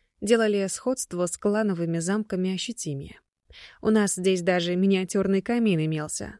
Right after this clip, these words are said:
с поставленными перед ним немного массивными для этой небольшой гостиной креслами и столиком. У окна примостился аккуратный диван, а прямо напротив входа расположились две другие двери,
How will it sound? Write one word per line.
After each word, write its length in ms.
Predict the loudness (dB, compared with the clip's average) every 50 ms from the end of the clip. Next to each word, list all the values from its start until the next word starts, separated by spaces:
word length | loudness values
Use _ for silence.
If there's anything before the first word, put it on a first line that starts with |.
| _ _
с 100 | -18 -8
поставленными 840 | -4 -4 -2 -2 -2 0 0 0 2 2 0 0 0 0 0 -2 -2
перед 300 | -2 -2 0 0 0 0
ним 240 | 0 0 0 -2 -4 -8 -14 _ _ _ _
немного 380 | -4 0 2 2 2 4 2 2
массивными 760 | 2 0 0 -2 -2 -2 0 2 2 2 2 0 0 -2 -4
для 320 | -4 -2 -2 0 0 -2
этой 200 | -2 -2 0 0
небольшой 460 | 2 2 2 2 0 0 -2 -2 -2 0
гостиной 560 | 0 -2 -2 -2 -2 -2 0 0 0 -2 -2
креслами 640 | -2 0 0 0 0 -2 -6 -10 -12 -14 -14 -16 -20 _ _ _
и 100 | -4 -4
столиком. 500 | -4 -2 -2 -2 -2 -2 -4 -8 -12 -14 -14 _ _ _ _ _ _ -4
У 60 | -2
окна 360 | -2 -2 0 0 0 2 2
примостился 760 | 2 4 4 4 4 2 2 2 2 2 2 2 0 0 0
аккуратный 460 | 0 0 2 0 2 2 2 0 2
диван, 540 | 2 2 2 2 0 0 -2 -4 -6 -8 -10 -10 _
а 160 | -2 -2 0
прямо 300 | 0 0 2 2 2 2
напротив 440 | 2 0 0 -2 -2 -2 0 -2 -4
входа 480 | -4 -2 0 2 2 2 2 0 -2 -6 -6
расположились 680 | -6 -6 -4 -2 0 2 2 4 4 4 4 2 2
две 280 | 0 0 2 2 2 2
другие 440 | 2 0 0 0 0 0 0 -2 -2
двери, 540 | -2 -2 -2 -2 -2 -6 -8 -14 -20 -20